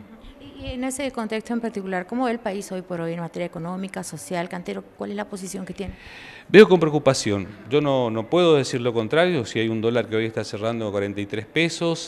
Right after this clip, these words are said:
Speaker 2: si hay una situación de más o menos entre diez y quince pymes que cierran por día, si hay una situación de una fábrica automotriz como es Renault que, eh,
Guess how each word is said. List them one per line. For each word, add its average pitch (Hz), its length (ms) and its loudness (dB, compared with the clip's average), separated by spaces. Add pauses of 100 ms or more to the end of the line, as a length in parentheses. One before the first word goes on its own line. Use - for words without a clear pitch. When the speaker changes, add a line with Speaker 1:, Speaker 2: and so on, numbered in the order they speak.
(240)
Speaker 2:
si 113 80 -4
hay 120 180 0
una 107 300 -4
situación 113 800 -4
de 104 140 -2
más 113 260 -4
o 107 60 -8
menos 107 340 -4
entre 101 220 -6
diez 117 180 -4
y 120 60 -6
quince 113 340 -8
pymes 123 380 -8
que 110 100 -6
cierran 104 380 -6
por 101 180 -4
día, 165 420 0 (360)
si - 120 -8
hay 131 100 0
una 139 140 -2
situación 120 540 -6
de 127 60 -4
una 113 180 -6
fábrica 127 560 0
automotriz 104 640 -2
como 107 240 -4
es 104 140 -4
Renault 123 440 -2
que, 101 240 -4 (320)
eh, 101 300 -4